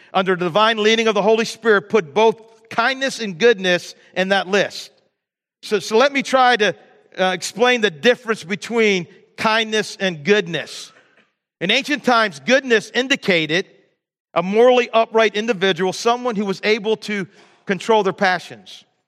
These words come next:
And, and some biblical scholars believe that it would be accurate then to say that kindness is a manifestation or a display of our goodness.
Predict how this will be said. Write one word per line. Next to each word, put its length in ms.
And, 160
and 120
some 280
biblical 360
scholars 600
believe 440
that 220
it 140
would 140
be 180
accurate 480
then 200
to 60
say 360
that 180
kindness 720
is 300
a 140
manifestation 1300
or 200
a 120
display 1000
of 160
our 100
goodness. 600